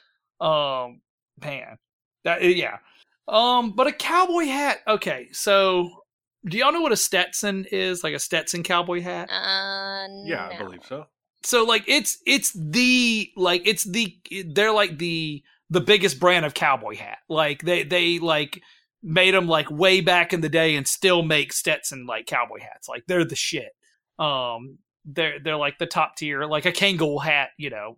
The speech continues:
Speaker 1: You can make as many of those kinds of hats, but Kangol was, like, the hat, you know. Um, but, so, when I was, I think I was, like,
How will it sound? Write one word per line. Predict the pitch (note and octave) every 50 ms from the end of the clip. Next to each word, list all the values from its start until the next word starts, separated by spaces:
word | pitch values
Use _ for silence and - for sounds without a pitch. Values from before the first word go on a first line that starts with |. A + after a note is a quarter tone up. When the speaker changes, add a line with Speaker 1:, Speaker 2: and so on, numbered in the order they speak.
| _ _ -
Speaker 1:
You | D#3 D#3
can | D#3 E3
make | D#3+ E3 E3 D3+
as | D3+
many | D3+ D#3 D#3 D#3 D#3
of | D3
those | D3 D3 C3+ -
kinds | - B2+ A#2+ B2
of | B2+
hats, | C#3 E3+ D#3 C#3 - -
but | C#3 C3 -
Kangol | - E3 D#3+ D3 C#3+ C#3 B2
was, | B2 B2 A#2 -
like, | C3+ A#2+ - A2+
the | A#2 C3 C3 B2
hat, | - - A#2+ B2 - - _ _
you | - E3+ D2 -
know. | D#3+ F#3+ G#3 _ _ _ _ _ _ _ _ - E3+
Um, | E3 E3 D#3 D3 C#3+ C#3+ C#3+ C#3+ D3 - - - - - - _ _ _ _ _ _ _ _ _
but, | - - B3 B3 A#3+ A3+ - - - -
so, | - - B3+ B3 A3+ G#3+ G#3 G3 F#3+ F#3+ F#3 - - -
when | F3 G3+ G#3+
I | A#3 C4+ D#4 E4
was, | D#4+ D#4+ D4+ - - -
I | F#3 F3
think | - - B3+ C#4 D4+
I | C#4+
was, | C4+ B3 G3 G3
like, | E3+ D3 C3+